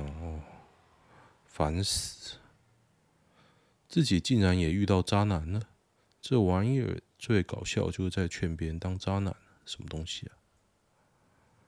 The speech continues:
什么东西？虽然鬼遮眼，但是在很多时候，当下你都会觉得很真实。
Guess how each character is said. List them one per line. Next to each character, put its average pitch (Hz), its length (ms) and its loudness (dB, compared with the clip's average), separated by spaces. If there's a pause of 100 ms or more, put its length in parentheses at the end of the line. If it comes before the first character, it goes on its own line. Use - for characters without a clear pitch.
(2000)
什 - 200 -14
么 76 60 -8
东 76 160 -8
西？ - 160 -16 (3250)
虽 143 340 4
然 110 260 6
鬼 85 240 4
遮 110 280 4
眼， 90 180 4
但 101 220 2
是 98 160 0
在 98 180 2
很 80 160 -2
多 90 180 -2
时 92 220 -4
候， 90 220 2
当 92 260 0
下 92 200 0
你 90 80 -8
都 87 140 -4
会 87 120 0
觉 80 160 -4
得 76 80 -6
很 - 100 -8
真 85 240 -6
实。 - 280 -10